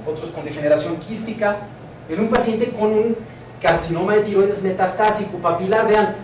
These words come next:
aquí hay uno que tiene densidad al-, aumentada, densidad aumentada. Aquí tenemos también, y en este que tenemos una zona sólida con líquido alrededor, vean qué bonito se puede ver,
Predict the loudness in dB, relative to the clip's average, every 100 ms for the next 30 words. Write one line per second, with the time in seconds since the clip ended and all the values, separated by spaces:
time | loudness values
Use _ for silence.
0 | -10 -4 2 4 6 4 4 2 -2 0
1 | 0 -2 -8 -8 -6 -4 -2 0 -2 -4
2 | -8 -8 -6 -4 0 0 0 -4 -6 -6
3 | -4 -4 -2 -2 -2 0 2 4 2 -4
4 | -14 -14 -10 -6 -4 -4 -2 2 2 2
5 | -8 -8 -2 2 2 0 -2 -2 0 2
6 | 2 2 0 -2 0 0 2 2 2 0
7 | -2 -4 -4 -2 0 2 0 2 2 2
8 | 0 0 0 -2 -4 -4 2 6 6 4
9 | 0